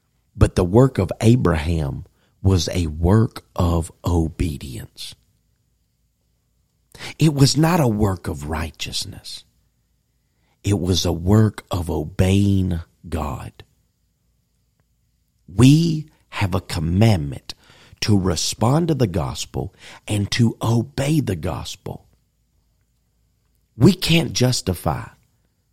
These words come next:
but we can obey. The work that we do is a work of obedience,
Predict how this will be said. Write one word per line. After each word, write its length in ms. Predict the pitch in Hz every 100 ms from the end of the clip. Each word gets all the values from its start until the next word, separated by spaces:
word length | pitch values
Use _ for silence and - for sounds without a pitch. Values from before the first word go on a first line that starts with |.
| _ _ -
but 240 | 110 107
we 140 | 113 104
can 360 | - 101 92 -
obey. 600 | 87 82 87 80 - - _ _ _ _ _ _ _ _ _ _ _ _
The 160 | - 95
work 540 | 85 98 156 165 - 110
that 220 | 110 101
we 180 | 101 95
do 460 | 78 87 71 - - _ _ _ _
is 140 | 101 85
a 80 |
work 320 | 82 92 95 85
of 140 | 71
obedience, 920 | 69 - 107 101 - 113 - -